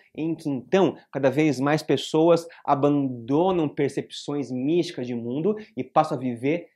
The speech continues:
pela razão, e isso então atinge a economia e forma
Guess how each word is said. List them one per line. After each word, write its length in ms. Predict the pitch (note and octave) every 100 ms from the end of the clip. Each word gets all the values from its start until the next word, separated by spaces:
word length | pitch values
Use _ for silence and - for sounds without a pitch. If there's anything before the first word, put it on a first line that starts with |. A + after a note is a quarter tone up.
| _
pela 160 | C3
razão, 540 | B2+ D#3 D3 F3 C#4 - _
e 80 | G3
isso 180 | G3+ -
então 420 | G3+ F#3 F#3+ - -
atinge 600 | D#3 - - A#3+ A3+ D3+
a 20 |
economia 640 | C#3 D3 E3 E3 F3 G#3 - _
e 60 | F3+
forma 640 | - E3 D3 D3 D3+ D3+